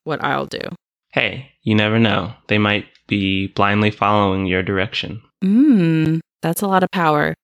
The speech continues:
Speaker 1: Like how Jessica Pearson wields in Chicago.
Speaker 2: You're the next Pearson.
Speaker 1: No, thank you.
Speaker 2: She's wealthy and powerful.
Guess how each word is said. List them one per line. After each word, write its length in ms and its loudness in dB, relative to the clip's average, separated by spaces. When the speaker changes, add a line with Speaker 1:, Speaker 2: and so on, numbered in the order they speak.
Speaker 1:
Like 240 0
how 240 2
Jessica 520 0
Pearson 500 2
wields 600 0
in 140 -2
Chicago. 640 -4
Speaker 2:
You're 260 0
the 140 2
next 280 0
Pearson. 680 -2
Speaker 1:
No, 260 2
thank 280 -2
you. 180 -2
Speaker 2:
She's 340 2
wealthy 460 0
and 140 0
powerful. 680 -2